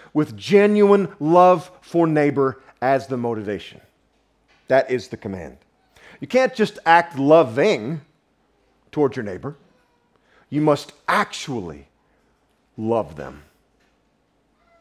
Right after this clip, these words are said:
Actually love them. This is a cross we must bear. But the cross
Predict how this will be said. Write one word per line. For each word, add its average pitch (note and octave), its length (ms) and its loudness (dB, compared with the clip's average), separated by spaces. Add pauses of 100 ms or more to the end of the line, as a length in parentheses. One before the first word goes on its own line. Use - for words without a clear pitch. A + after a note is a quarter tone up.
(720)
Actually B2+ 760 -4 (580)
love G2+ 380 -6
them. C2+ 180 -16 (720)
This B2+ 160 -8
is A2+ 120 -10
a G#2+ 80 -6
cross - 640 -6
we G2+ 100 -10
must F#2+ 340 -14
bear. D#2+ 360 -10 (1000)
But F3 100 -2
the - 80 0
cross B3+ 460 4